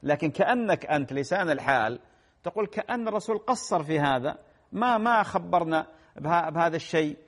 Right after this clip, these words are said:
إذا سمعنا الأذان نقول: "أهلاً وسهلاً بجاه الله ورسوله". أعتقد ما حد يقول هذا، لكن أنا أقول كأن لسان الحال،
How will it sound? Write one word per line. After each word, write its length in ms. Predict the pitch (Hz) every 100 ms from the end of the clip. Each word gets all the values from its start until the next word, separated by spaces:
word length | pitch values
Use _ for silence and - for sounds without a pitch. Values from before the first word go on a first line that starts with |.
| _
إذا 280 | - 151 156
سمعنا 380 | 143 170 170 160
الأذان 340 | 156 156 160
نقول: 220 | 156 156 -
"أهلاً 440 | 190 160 175 165
وسهلاً 500 | 160 156 185 170 165
بجاه 320 | 156 151 151
الله 280 | 160 151 147
ورسوله". 520 | 147 147 - 143 135 - _ _ -
أعتقد 380 | 208 294 269
ما 160 | 233 277
حد 200 | 220 190
يقول 260 | 196 196 175
هذا، 180 | 151
لكن 260 | 160 180 185
أنا 160 | 196 190
أقول 260 | 185 196 - - _
كأن 380 | - 165 214 196
لسان 420 | 156 147 151 139
الحال، 320 | 120 104 110